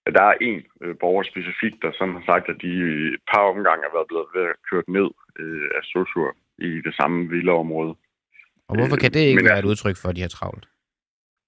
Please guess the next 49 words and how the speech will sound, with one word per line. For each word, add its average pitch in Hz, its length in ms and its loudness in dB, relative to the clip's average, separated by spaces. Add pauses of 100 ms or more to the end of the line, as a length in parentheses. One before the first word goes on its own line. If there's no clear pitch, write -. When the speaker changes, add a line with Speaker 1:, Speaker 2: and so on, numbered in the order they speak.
(260)
Speaker 1:
Fordi 107 260 0
uanset 113 340 4
om 104 100 0
du 87 80 -2
er 85 40 -2 (100)
travlt 107 200 6
eller 78 140 2
ej, 85 140 4 (100)
så 104 80 -12
skal - 160 -16
du 82 40 -4
overholde 92 440 -2
færdselsreglerne. 76 640 -2
Speaker 2:
Jo, 170 80 8 (140)
jo. 98 60 4 (180)
Speaker 1:
Øh, 82 580 -6 (240)
og 92 120 8
det 104 80 6
er 104 100 10
jo - 20 -2
til, 90 220 2 (520)
altså, 80 200 2 (140)
det 82 80 -6
er 85 60 2
jo - 60 -2
for 90 80 -6
din 85 140 0 (100)
egen 117 140 2
sikkerheds 113 420 0
skyld, 120 240 -4
men 85 160 -6
jo 82 140 2
også 92 140 0
for 98 100 4
alle 107 140 6
os 90 140 2
andre, 98 240 0
der 85 100 -2
bef-, 90 260 -8 (640)
der 98 60 6
begår 101 280 6
os - 140 -2
ude 101 300 -4
i 82 40 -4
det 82 80 0
offentlige 87 300 -2
rum, 92 240 -4
jo. 76 60 -12 (340)
Speaker 2:
Mm. 95 300 0